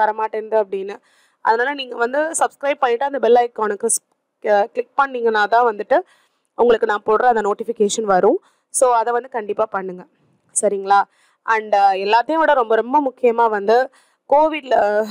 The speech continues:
வந்துட்டு வெளியில போகாதீங்க. Because corona virus is spreading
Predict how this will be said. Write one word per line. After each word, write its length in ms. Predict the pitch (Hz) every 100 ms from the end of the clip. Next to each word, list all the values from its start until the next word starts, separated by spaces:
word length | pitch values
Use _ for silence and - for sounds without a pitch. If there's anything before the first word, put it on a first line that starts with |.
| 233
வந்துட்டு 280 | 202 214 262 214
வெளியில 280 | 214 240 247
போகாதீங்க. 520 | 202 208 226 202 190 202 214
Because 240 | 202 214 -
corona 240 | 208 226 240
virus 280 | 214 214 226 247
is 100 | - 202 -
spreading 380 | - 202 202 220